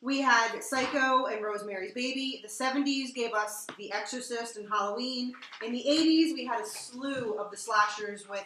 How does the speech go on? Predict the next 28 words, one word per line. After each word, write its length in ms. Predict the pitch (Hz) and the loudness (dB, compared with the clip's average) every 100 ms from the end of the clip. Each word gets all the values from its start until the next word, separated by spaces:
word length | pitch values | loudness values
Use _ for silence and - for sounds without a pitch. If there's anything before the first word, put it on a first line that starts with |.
| 202 | -8
Nightmare 340 | 196 196 196 | -10 -8 -8
on 60 | 190 | -8
Elm 140 | 196 | -10
Street 180 | 196 196 | -10 -14
and 80 | 190 | -8
Friday 200 | 208 196 | -2 -2
the 240 | 190 - 185 | -2 -6 -8
Thirteenth. 460 | 175 247 233 208 - _ _ - - _ _ _ 180 | -8 -8 -8 -8 -14 _ _ -20 -20 _ _ _ -6
This, 320 | 214 320 349 - | 0 0 0 0
I 160 | 220 233 | 2 2
think, 400 | - 226 247 - 214 | -2 -6 -6 -8 -6
is 240 | 220 - | -6 -8
the 220 | 214 214 - | -12 -10 -4
go-to 720 | 214 214 214 247 226 226 233 - - | -2 -2 -4 -6 -6 -4 -8 -10 -4
iconic 580 | 202 202 220 196 196 190 | -4 -2 0 -2 -4 -10
nineties 360 | 180 170 170 - | -10 -8 -8 -8
horror 280 | 165 - - | -8 -8 -12
movie. 300 | - - _ - | -16 -16 _ -8
If 180 | 247 277 | 0 4
we're 160 | 285 | 6
just 180 | 330 - | 6 2
gonna 140 | 311 269 | 0 2
break 180 | 269 269 | 0 -2
it 100 | - | -2
down 220 | 269 247 | 0 2
by 120 | 240 226 | 0 0
decade, 580 | 220 214 247 247 262 - _ _ _ | -6 -6 -6 -6 -8 -14 _ _ _
Scream 720 | - - 233 226 220 220 214 | -14 -10 -6 -6 -6 -8 -12